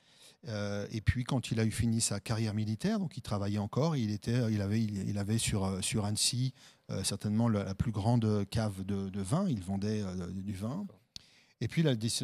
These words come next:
décidé de passer à toute autre chose. Euh, il a voulu ouvrir à ce moment-là un restaurant végétarien. C'était,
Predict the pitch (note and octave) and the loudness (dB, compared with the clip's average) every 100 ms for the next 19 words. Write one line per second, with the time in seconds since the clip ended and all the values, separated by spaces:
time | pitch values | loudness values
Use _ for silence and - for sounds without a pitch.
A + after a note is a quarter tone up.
0 | C3 A#2+ - B2 A#2+ A#2+ - C3+ A#2+ - | -4 -4 -2 -2 -2 -2 0 0 -4 -4
1 | C3 A#2 A#2+ - C3 F3+ - _ _ _ | -6 -4 -4 -2 -4 -6 -12 _ _ _
2 | _ _ - G#2+ G2+ G2+ G#2 G2 G#2+ G#2 | _ _ -12 -6 -2 -2 -2 -2 -2 -2
3 | A#2 G2+ - G#2 G2+ G2+ A2 G2 - G2 | -2 -4 -4 -2 -2 -2 -4 -4 -6 -6
4 | G2 G2 G2+ G#2 F#2 G#2 A2+ B2 A2 - | -4 -6 -6 -6 -4 -4 -2 -4 -4 -10